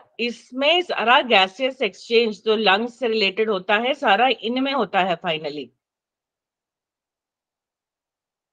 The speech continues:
Oxygen is exchanged for और carbon dioxide release होता है, सारा जो आपका एक्स-,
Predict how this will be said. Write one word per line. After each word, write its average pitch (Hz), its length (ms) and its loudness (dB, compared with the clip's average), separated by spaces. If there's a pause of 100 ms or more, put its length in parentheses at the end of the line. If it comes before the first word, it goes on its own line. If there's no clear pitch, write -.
(1900)
Oxygen 233 480 -2
is 247 140 -2
exchanged 233 560 -2
for 294 260 2 (1200)
और 269 220 8
carbon 240 400 4
dioxide 240 600 2
release 220 340 -4
होता 185 220 -2
है, 180 140 -6
सारा 247 460 4
जो 277 140 -2
आपका 240 520 2 (640)
एक्स-, 220 300 -6